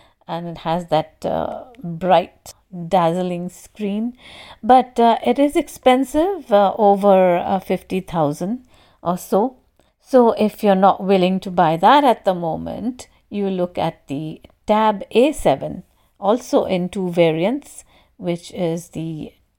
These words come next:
Wi-Fi variant and an L T E plus Wi-Fi variant. So that is at sixteen triple nine and twenty-one triple nine, which is, uh, <laughs> a lot more affordable, I'm sure you'll agree.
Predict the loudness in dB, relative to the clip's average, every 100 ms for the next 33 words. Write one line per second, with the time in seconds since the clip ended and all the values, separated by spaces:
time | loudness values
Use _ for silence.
0 | -14 -6 -4 -4 -4 -4 -2 -4 -4 -4
1 | -6 -12 _ _ _ _ -8 -6 -6 -8
2 | -10 -6 -6 -6 -8 -10 -8 -6 -6 0
3 | 0 0 -4 -4 -2 -4 -4 -4 -6 -8
4 | -10 -10 -8 -4 -4 -4 -6 -4 -4 -8
5 | -14 -6 -4 -4 -8 -20 _ _ -6 -6
6 | -4 0 2 2 0 -2 0 0 0 0
7 | -2 -4 -8 _ _ -6 -4 -4 -6 -10
8 | -6 -4 -2 -2 2 2 2 -2 -6 -4
9 | -6 -6 -8 -10 -10 -12 -10 -12 -10 -6
10 | -6 -6 -6 -2 0 2 2 0 -4 -2
11 | -2 -8 -20 -14 -6 -2 4 4 4 2
12 | 2 4 2 0 -4 -4 -2 -4 -6 -8
13 | -10 -12 -12 -14